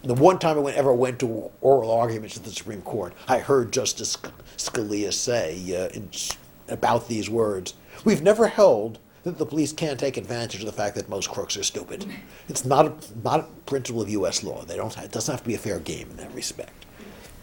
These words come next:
And when there is a target that they're really interested in, despite strong cryptographic defenses, like the Silk Road, they can take it down.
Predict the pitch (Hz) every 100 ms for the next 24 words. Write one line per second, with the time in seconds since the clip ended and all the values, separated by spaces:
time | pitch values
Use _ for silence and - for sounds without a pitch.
0 | - - - - - - 147 160 165 180
1 | 143 160 208 226 - 170 165 160 156 -
2 | _ _ _ _ _ - - 143 151 127
3 | 135 180 139 123 135 117 - 110 113 135
4 | - - - - - - - 131 147 -
5 | - 127 135 156 165 - 180 180 135 139
6 | 135 151 160 151 135 123 135 139 - -
7 | _ - _ _ - - - _ - -
8 | - - - - - - - 151 - 131
9 | 135 139 123 123 127 113 - 127 95 -
10 | - -